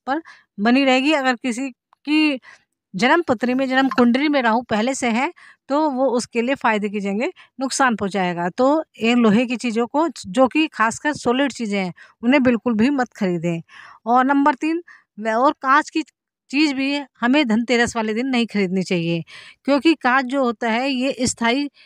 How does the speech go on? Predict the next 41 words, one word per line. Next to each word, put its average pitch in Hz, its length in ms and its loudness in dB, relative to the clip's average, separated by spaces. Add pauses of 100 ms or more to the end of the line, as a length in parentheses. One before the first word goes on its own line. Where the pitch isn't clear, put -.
(160)
प्रतीक 262 320 -6
नहीं 247 200 2
होता 226 200 0
हर 233 140 2
चीज़ 226 300 -4
का। 254 160 -2
जैसे 233 300 -2
कि 262 340 -2
स्थायी, 233 380 -2 (500)
ज-, 214 580 -2
स्थायी 233 340 0
का 277 100 0
मतलब 262 240 0
ये 262 260 2
है 262 200 2
कि 330 340 -2 (1000)
कांच 269 320 2 (180)
की 294 200 -6
आप 269 240 2
कोई 285 300 0
चीज़ 269 280 -6
खरीदे 233 340 -4
तो 339 140 0
टूटती 262 400 -4
तो 277 120 0
है 220 140 4
ही 208 120 2
है 214 160 0
एक 208 240 -6
ना 214 100 0
एक 196 140 0
दिन, 277 160 0 (260)
तो 285 80 -2
ऐसी 262 360 0
चीज़ों 233 280 -2
का 269 140 2
आप 262 280 0
अवॉइड 202 280 -2
करें। 208 260 -2
कांच 254 280 0
के 262 220 -2